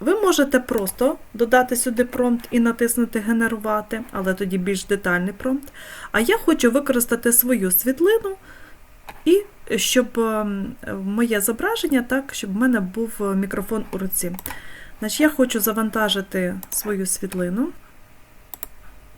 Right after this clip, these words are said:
Далі тут погодитися. Далі натискаємо, зараз вона активується, оцю білу кнопку.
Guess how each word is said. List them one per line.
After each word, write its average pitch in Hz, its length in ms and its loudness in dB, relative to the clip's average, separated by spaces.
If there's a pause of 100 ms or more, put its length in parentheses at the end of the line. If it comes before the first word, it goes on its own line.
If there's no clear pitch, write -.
(2250)
Далі 190 540 -4
тут 185 160 -6
погодитися. 190 1000 -2 (1800)
Далі 208 340 -6
натискаємо, 190 880 -4
зараз 190 460 -6
вона 196 160 -8
активується, 196 640 -4 (100)
оцю 202 260 -8
білу 180 320 -4 (100)
кнопку. 185 480 -6